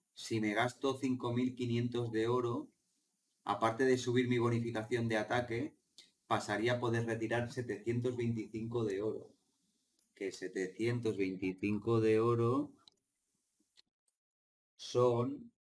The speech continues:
cincuenta y cuatro dólares, ¿vale? Y a por esto voy. Pero esto me sumará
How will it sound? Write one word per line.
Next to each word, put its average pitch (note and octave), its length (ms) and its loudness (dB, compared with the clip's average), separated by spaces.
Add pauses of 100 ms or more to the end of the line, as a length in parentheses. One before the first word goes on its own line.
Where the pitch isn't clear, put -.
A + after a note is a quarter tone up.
(180)
cincuenta A2+ 460 -2
y F#2+ 100 -2
cuatro A2 400 2
dólares, F2 540 -4 (160)
¿vale? G#2+ 380 -6
Y G#2 120 -4
a G2 120 -2
por G2+ 160 -2
esto G#2+ 280 -2
voy. F2+ 360 -4
Pero F#2+ 180 -4
esto A#2+ 220 -4
me A#2+ 80 0
sumará A#2 600 0